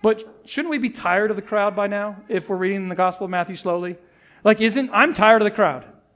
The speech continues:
Jesus has got to be annoyed at this point, right? I mean, I don't know about you. I go home. I love the crowded environments in our w-, wonky building here.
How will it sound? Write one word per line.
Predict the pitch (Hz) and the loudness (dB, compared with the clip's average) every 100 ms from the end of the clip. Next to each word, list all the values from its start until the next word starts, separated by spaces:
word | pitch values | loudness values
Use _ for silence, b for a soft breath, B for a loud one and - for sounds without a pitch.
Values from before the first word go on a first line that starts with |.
| _ _ _ _ _ _ - | _ _ _ _ _ _ -4
Jesus | 185 262 226 | 0 0 0
has | 226 180 175 | -6 -8 -2
got | - 269 302 | 4 4 2
to | 262 | -2
be | 247 | 0
annoyed | 233 208 240 269 220 | 0 2 4 4 4
at | 254 - | 0 0
this | 226 226 | -2 -4
point, | - 185 131 - - _ _ _ _ _ - | -8 -8 -8 -16 -20 _ _ _ _ _ 4
right? | 208 254 | 6 6
I | |
mean, | 254 | 4
I | 233 | 4
don't | 240 262 | 4 4
know | 254 | 2
about | 233 | 0
you. | 247 269 | 0 2
I | 220 | 2
go | 226 214 | 4 2
home. | 196 240 262 240 - | 2 2 0 -2 2
I | |
love | 220 208 240 180 | 4 6 4 2
the | |
crowded | - 220 208 190 | -2 0 2 0
environments | 180 175 185 208 196 | -4 -2 -2 -4 -8
in | 190 | -6
our | 185 180 b b b | -6 -6 b b b
w-, | 160 202 | -12 -8
wonky | 175 208 202 196 | -2 -2 -2 -2
building | 190 196 214 | 0 0 -2
here. | 202 214 220 | -4 -6 -10